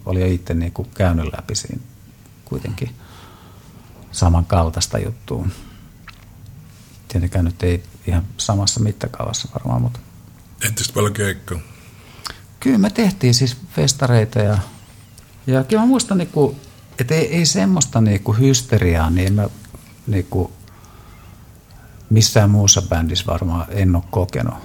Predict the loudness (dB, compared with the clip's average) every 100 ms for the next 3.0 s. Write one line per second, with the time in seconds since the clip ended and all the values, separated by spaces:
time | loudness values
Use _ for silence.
0 | -16 -8 -4 2 4 4 2 0 2 2
1 | 2 0 -4 -8 -20 -20 -20 -20 -20 -14
2 | -2 0 2 2 4 4 4 2 0 0